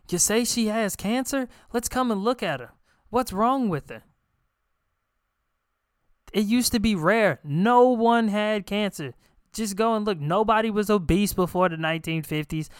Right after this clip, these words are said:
Nobody had cancer behind the nineteen fi-, before the nineteen fifties. All of this stuff was rare. And then when you go and look at the food, it ain't even the same food. It's been changed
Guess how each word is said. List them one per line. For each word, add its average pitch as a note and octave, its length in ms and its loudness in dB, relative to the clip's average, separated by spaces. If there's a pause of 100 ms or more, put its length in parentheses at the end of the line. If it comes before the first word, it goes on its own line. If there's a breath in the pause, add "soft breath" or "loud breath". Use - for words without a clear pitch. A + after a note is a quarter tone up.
(120 loud breath)
Nobody E3+ 360 0
had G#3+ 200 0
cancer F#3+ 400 -2
behind E3+ 380 0
the E3 60 -2
nineteen D#3+ 380 -2
fi-, D#3 200 -6
before D#3+ 400 -6
the D#3 80 -4
nineteen D3+ 360 -6
fifties. D3+ 380 -10
All F3+ 340 -4
of F#3+ 140 -10
this F#3 220 -6
stuff F3 480 -6
was D3 340 -2
rare. B2+ 680 -4 (760)
And F#3 100 -2
then G#3 80 0
when A3+ 80 -2
you A3 100 -2
go A3 140 2
and G#3 100 -2
look A3 140 -2
at G3 60 -14
the F3+ 60 -8
food, A3 520 -2 (200 soft breath)
it G3 80 -2
ain't A3+ 200 0
even A#3 160 0
the F#3+ 40 -2
same A3 300 -2
food. G#3+ 480 -2 (580)
It's G3+ 160 -2
been A3+ 200 2
changed G#3 640 -2